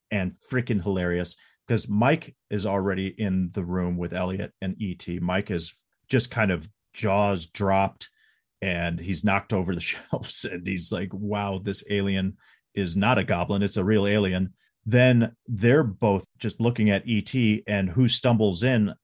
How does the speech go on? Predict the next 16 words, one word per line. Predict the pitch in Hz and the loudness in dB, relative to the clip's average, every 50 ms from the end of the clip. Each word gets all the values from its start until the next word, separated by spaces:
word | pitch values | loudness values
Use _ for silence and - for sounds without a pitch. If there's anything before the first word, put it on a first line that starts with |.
| _ - | _ -6
on | 101 92 98 | -6 -4 -2
the | 98 | 2
scene | - - - 104 101 101 98 | 2 2 2 2 2 0 0
but | 90 104 101 101 - - | 0 0 -2 -4 -4 -2
Gertie. | - 123 143 170 117 101 117 135 143 - _ _ _ _ _ _ _ _ _ - | 2 4 4 4 4 4 2 2 0 -4 _ _ _ _ _ _ _ _ _ -2
And | - 110 110 107 104 101 101 98 95 - | 0 2 4 4 4 4 4 2 0 -2
she's, | - - - - 127 143 151 135 - - - - - _ - | -4 -6 -2 0 2 2 4 4 2 2 2 -2 -4 _ -6
sees | - - - 117 98 - | -2 0 2 2 0 0
E | 98 110 | 0 -2
T | 98 - 113 104 101 - | -2 0 0 0 0 0
and | - 95 95 92 90 | -2 -2 -2 -2 -2
loses | 87 85 92 104 131 170 165 127 135 123 117 | -2 -2 2 4 4 4 4 4 2 2 2
her | 120 110 | 2 4
mind. | 107 98 92 92 95 98 - - | 4 4 4 2 2 0 -2 -6
She | - - - - 165 196 | -10 -8 -2 2 4 4
screams. | - - - 135 104 90 90 95 113 - - - | 4 4 4 2 2 2 2 0 0 -2 -2 -6